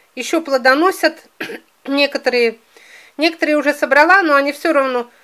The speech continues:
остаются в прекрасном состоянии. Сейчас я расскажу о сортах, которые я выращиваю много лет, всегда. Это вот классические,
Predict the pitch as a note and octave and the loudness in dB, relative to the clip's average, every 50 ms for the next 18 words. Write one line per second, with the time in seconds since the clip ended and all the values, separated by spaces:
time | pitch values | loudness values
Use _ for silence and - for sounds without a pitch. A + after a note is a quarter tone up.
0 | _ _ _ _ B3 B3 - D4 C#4+ D4 C#4+ C#4+ - C#4 - - - C4+ - C#4+ | _ _ _ _ -8 -2 0 0 0 0 -2 -4 -8 -12 -12 -10 -14 -4 0 2
1 | D4 C#4+ C#4+ C4+ B3+ A#3 - - - - - C#4 D4+ F#4 F#4+ F4+ D#4+ C#4 - - | 2 2 0 -4 -8 -8 -10 -14 -10 0 2 2 2 4 2 0 -2 -4 0 0
2 | D4 C#4+ - D4 C4+ D4+ - - D4+ D4+ D4 D4+ - - - C4 C4+ C4+ - D4 | 0 2 2 0 0 0 0 2 0 2 2 -4 -8 -2 -2 -2 0 2 2 0
3 | D4+ D4+ - E4 D#4+ D#4+ D#4 - - - - - _ _ _ _ - - - C4+ | 0 0 2 6 6 6 6 2 -6 -16 -18 -20 _ _ _ _ -10 -2 -2 -2
4 | C4+ - D#4+ D4 C#4 C4 B3+ B3+ C4 C4 C4+ C#4+ C#4+ C#4+ C#4+ C#4+ - - C4 A3+ | 0 0 0 0 0 0 0 2 2 2 4 4 4 2 2 0 -6 -8 -8 -6
5 | A#3 A#3+ A#3 A3+ A3+ - _ _ _ _ _ _ _ _ _ _ _ B3 C4+ D4+ | -2 -2 -2 -2 -4 -8 _ _ _ _ _ _ _ _ _ _ _ -2 0 2
6 | E4 F#4 F#4 D#4+ D4 C#4 C4 B3 A3+ G3+ - - - - - C#4 B3+ A#3 A#3 A3 | 4 4 4 4 4 2 2 2 -2 -2 -4 -10 -20 -10 -10 -8 -8 -8 0 2
7 | A#3+ A3 G3+ F#3+ - _ _ _ _ _ _ _ _ _ _ _ - A#3+ A#3+ C#4 | 4 4 4 2 -2 _ _ _ _ _ _ _ _ _ _ _ -8 -4 -2 -2
8 | C#4 C#4 - - C#4+ C#4+ D4 D4 - D4+ - - C4 A3+ - - - B3+ A#3+ A3+ | -2 -2 0 0 2 2 2 0 -6 -8 -8 -8 -12 -12 -14 -12 -4 0 0 0
9 | G#3+ | 0